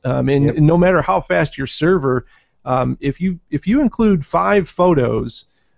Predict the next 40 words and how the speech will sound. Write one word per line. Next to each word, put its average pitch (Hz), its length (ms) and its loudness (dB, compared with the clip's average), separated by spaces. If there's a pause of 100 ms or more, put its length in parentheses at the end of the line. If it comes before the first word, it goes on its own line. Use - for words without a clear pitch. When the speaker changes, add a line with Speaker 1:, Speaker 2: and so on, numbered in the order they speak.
Speaker 1:
in 160 240 2
your, 143 600 2
on 147 160 0
your 147 120 0
website, 135 540 -4
and 131 80 -2
they're 139 140 0
all 180 160 0
hosted 143 380 -2
by 127 140 -2
WordPress, 127 720 -8
and 135 160 0
they're 139 220 2
all, 156 460 0
like, 131 220 -2
full 160 340 2
resolution 143 580 2
photos, 117 600 0 (400)
if 135 180 -6
you 185 80 -4
think 190 320 0
each 165 200 -8
photo 156 240 2
is 135 120 0
maybe 123 320 -2
eight 151 240 -6
megabytes, 127 800 -4
you're 135 160 -12
talking 190 500 0
about, 127 380 -2 (200)
you 147 120 -2
know, 123 360 -6
a 139 60 -8
forty 196 400 0
megabyte 143 540 2
load, 127 480 0 (440)
uh, 123 280 -2
for 127 200 -2
one 127 320 0
page. 123 540 -8